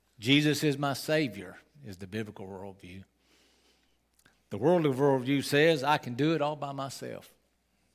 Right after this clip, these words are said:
Madea had a movie way back yonder sometime or another that says, "I can do bad all by myself." You know, that's true. We didn't have to be taught to misbehave. We didn't have to be taught to be sinners. The Bible teaches that we were born into sin.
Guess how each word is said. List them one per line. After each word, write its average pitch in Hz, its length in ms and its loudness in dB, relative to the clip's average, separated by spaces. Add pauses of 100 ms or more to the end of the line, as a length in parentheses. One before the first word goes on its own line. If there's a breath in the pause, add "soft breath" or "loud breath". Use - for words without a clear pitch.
(1120 loud breath)
Madea 120 380 4
had 123 220 0
a 117 60 -4
movie 123 320 0
way 110 200 -2
back 110 280 -6
yonder 117 200 -8
sometime 117 400 -6
or - 40 -10
another 113 160 -4
that 113 60 -6
says, 107 140 -10
"I 131 120 -2
can 120 180 -10
do 135 140 -2
bad 117 320 0
all 113 120 -2
by 113 180 -4
myself." 113 580 -6
You 139 100 -2
know, 196 140 4
that's 233 200 -6
true. 208 380 -4 (1800 soft breath)
We 151 120 4
didn't 196 160 4
have 220 220 6
to 143 60 -10
be 135 120 4
taught 135 380 0
to 120 60 -8
misbehave. 110 800 -6
We 127 140 0
didn't 170 180 -2
have 160 240 -4
to - 40 -16
be 131 120 -4
taught 123 340 -4
to 117 60 -12
be 110 100 -6
sinners. 117 380 -4
The 98 80 -10
Bible 143 320 0
teaches 131 340 0
that 131 120 -10
we 160 100 -2
were 160 100 -6
born 165 300 -2
into 107 200 -4
sin. 110 320 -6